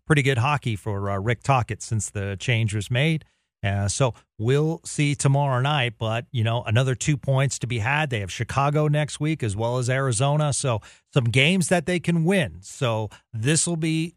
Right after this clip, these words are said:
great. And, uh, you know, hopefully they can continue, as you mentioned, Sean, the momentum that they had, uh, last night. So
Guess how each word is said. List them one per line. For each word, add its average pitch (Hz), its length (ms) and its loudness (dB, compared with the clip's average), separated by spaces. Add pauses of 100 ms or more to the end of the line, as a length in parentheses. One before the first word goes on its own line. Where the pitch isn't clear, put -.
great. 139 600 2
And, 117 280 -2
uh, 113 380 -2
you 120 140 -2
know, 107 160 0 (420)
hopefully 147 300 4
they 147 120 2
can - 160 -12
continue, 147 480 2
as 110 160 -2
you 139 140 0
mentioned, 131 400 0
Sean, 139 320 0
the 113 60 0
momentum 120 500 0
that 117 140 -2
they 117 140 -4
had, 110 360 -4
uh, 101 300 -4
last 98 340 -6
night. 107 320 -4
So 101 240 -4